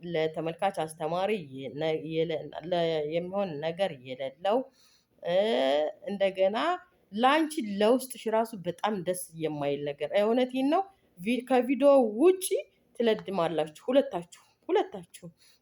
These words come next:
ተመካክራችሁም የሰራችሁት ቢ-፣ ወይም ተመካክራችሁም የሰራችሁት ሊሆን ይችላል። በነገራችን ላይ፣ እ፣ ግን በጣም ጀማልም ቢሆን በዚህ ቪዲዮ ላይ ይሄንን እንደ፣ እንደ ብለን ስራ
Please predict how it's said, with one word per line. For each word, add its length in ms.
ተመካክራችሁም 680
የሰራችሁት 640
ቢ-፣ 180
ወይም 300
ተመካክራችሁም 840
የሰራችሁት 600
ሊሆን 280
ይችላል። 360
በነገራችን 720
ላይ፣ 140
እ፣ 140
ግን 180
በጣም 260
ጀማልም 540
ቢሆን 280
በዚህ 260
ቪዲዮ 340
ላይ 180
ይሄንን 340
እንደ፣ 200
እንደ 240
ብለን 320
ስራ 180